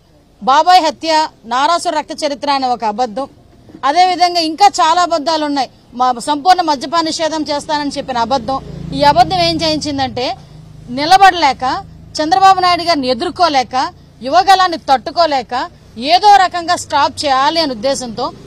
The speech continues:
అక్రమంగా అరెస్ట్ చేయించు. ఈ రోజు నువ్వు నిజం గెలవాలి దాని గురించి ఏవో బోనమ్మని సీబీఐ inquiry అడుగన్నాం కదా, నేను ఒకటి అడుగుతున్నా. నీ నియోజకవర్గంలో ఎక్కడికి వెళ్ళిపోద్దు,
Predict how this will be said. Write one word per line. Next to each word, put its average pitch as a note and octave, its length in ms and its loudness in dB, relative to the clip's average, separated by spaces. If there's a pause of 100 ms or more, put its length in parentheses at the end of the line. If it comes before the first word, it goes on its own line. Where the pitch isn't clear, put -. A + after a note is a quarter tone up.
(180)
అక్రమంగా F#4 500 0
అరెస్ట్ C#4+ 340 0
చేయించు. G#3 300 -10 (380)
ఈ G#4+ 40 -2
రోజు G#4+ 280 4
నువ్వు G#4 240 0
నిజం G4 360 -4
గెలవాలి F#4+ 300 0
దాని F#4 200 -2
గురించి F#4 440 -10
ఏవో F4 180 -6
బోనమ్మని F4+ 480 -4
సీబీఐ F4 320 -4
inquiry E4+ 300 -4
అడుగన్నాం D4 500 -4
కదా, G#3 260 -8 (380)
నేను G#4+ 180 -4
ఒకటి F4 160 2
అడుగుతున్నా. D4 400 -6 (840)
నీ D4 240 -6
నియోజకవర్గంలో D4+ 760 -2
ఎక్కడికి D#4+ 340 -8
వెళ్ళిపోద్దు, A3+ 400 -6